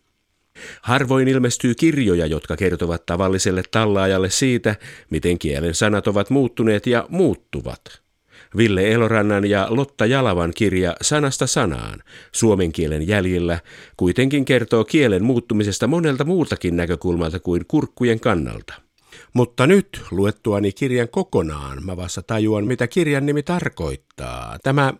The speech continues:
Sanasta sanaan -kirjahan kertoo kaiken muun lisäksi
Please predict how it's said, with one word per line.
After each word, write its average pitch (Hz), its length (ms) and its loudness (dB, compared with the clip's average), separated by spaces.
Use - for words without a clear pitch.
Sanasta 160 500 -4
sanaan 85 540 -4
-kirjahan 73 500 -4
kertoo 113 500 -2
kaiken 85 360 -4
muun 113 220 0
lisäksi 80 560 -4